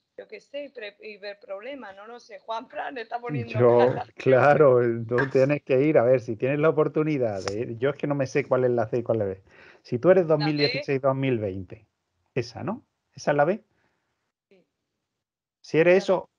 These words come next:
Speaker 2: céntrate en eso.
Speaker 1: A los temas, ¿no?
Speaker 2: A los temas y a la unidad didáctica. Ahí pum, pum, pum, pum.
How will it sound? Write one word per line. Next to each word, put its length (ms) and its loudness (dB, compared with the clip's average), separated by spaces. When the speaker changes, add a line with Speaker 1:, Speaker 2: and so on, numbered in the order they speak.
Speaker 2:
céntrate 680 0
en 80 -10
eso. 340 -16
Speaker 1:
A 120 -16
los 240 -16
temas, 400 -16
¿no? 240 -20
Speaker 2:
A 100 0
los 200 -2
temas 500 0
y 80 -10
a 60 -4
la 340 -2
unidad 400 -2
didáctica. 520 -8
Ahí 120 -6
pum, 320 0
pum, 320 -2
pum, 320 -10
pum. 200 -20